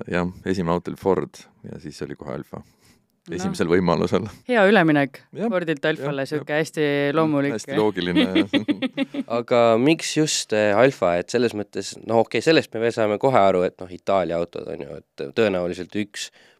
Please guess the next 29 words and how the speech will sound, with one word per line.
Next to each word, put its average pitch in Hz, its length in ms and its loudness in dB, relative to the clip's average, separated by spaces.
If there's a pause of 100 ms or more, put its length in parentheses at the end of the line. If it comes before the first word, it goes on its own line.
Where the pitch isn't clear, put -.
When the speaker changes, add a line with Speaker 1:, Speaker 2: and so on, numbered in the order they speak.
Speaker 3:
põnevamaid, 87 920 0
eh, 82 300 -6
autotootja 87 800 -4
riike, 87 460 -8
mis - 220 -16
üldse 87 240 -8
eksisteerib. 87 600 0 (280)
Speaker 1:
Mhm. 98 420 -12
Speaker 3:
Aga 98 300 -4
miks 123 220 0
just 117 140 -4
alfa? 123 360 2
Et - 100 -16
tegelikult 101 520 -4
on 101 80 -4
ju 101 80 0
olemas 98 400 0
seal 101 460 2
teisigi 98 420 -2
väga 92 300 2 (520)
pika 101 360 -2
ajalooga, 87 640 0 (480)
heritage'iga, 87 840 -4 (680)
eh, 82 320 -6
tootjaid, 90 600 -2
et 82 220 -6
noh, 78 160 -14 (840)
Maserati, 87 680 -8
Ferrari, 85 560 -4